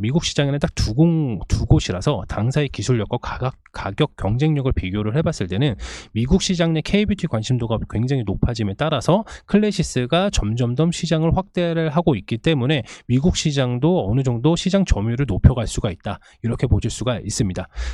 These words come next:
결국 미용기기의 성장 공식은 병원향 서비스 이제 장비 판매랑 그다음에 소모품 반복 판매죠. 그리고 지피엠이 높은, 어, 비중, 이 지-, 소모품이 증가하는,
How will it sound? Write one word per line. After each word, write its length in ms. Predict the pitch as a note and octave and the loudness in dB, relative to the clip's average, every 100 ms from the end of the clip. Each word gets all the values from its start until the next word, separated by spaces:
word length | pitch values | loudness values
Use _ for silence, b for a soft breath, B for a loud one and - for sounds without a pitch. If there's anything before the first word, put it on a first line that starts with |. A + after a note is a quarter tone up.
| B | B
결국 340 | C#3+ D#3 C3+ - | 0 2 0 0
미용기기의 680 | A2 F3 G3+ F#3 E3+ F3 E3 | 2 2 2 0 0 0 2
성장 320 | F#3+ G3 F#3 | 2 2 0
공식은 600 | - G#2 A#2+ A2+ C#3+ F#2 | 0 -2 0 -2 -2 -4
병원향 580 | - G#2+ D#3+ F3 E3 D#3+ | -4 0 2 2 0 0
서비스 440 | - F3 E3 - | 0 0 0 -2
이제 200 | D3 A2+ | -2 -2
장비 320 | A2 - G#2+ A#2 | -4 -4 -2 2
판매랑 560 | - D#3 A2+ F3 G#3 | 2 0 0 0 -2
그다음에 480 | - F2+ F2+ C3+ G#3 B B | -4 -6 -2 0 -2 B B
소모품 560 | - G#3+ A#3+ - - E2+ _ - | 2 4 4 4 2 2 _ -4
반복 360 | - A#2+ C3+ - | 0 2 4 6
판매죠. 540 | D3 C#3 F#2+ B2 F3+ | 6 2 0 0 -2
그리고 320 | F#2+ G#2 G3 G#3 B - | -2 2 2 0 B -2
지피엠이 460 | C3+ - F3 E3+ | 2 4 4 2
높은, 440 | B2 - E3 F#3+ A3 b b _ - | 0 4 4 4 0 b b _ -10
어, 220 | F2+ F2+ | -6 -4
비중, 400 | - B2+ D3 G2 - _ _ - | 0 2 2 0 -6 _ _ -2
이 180 | E3 F#3+ | 0 0
지-, 220 | - G2+ | -2 4
소모품이 400 | F3+ G3 D#3+ D#3+ | 4 4 2 0
증가하는, 640 | - A2 C3+ B2+ G#2+ A2 | 0 0 0 0 -2 -4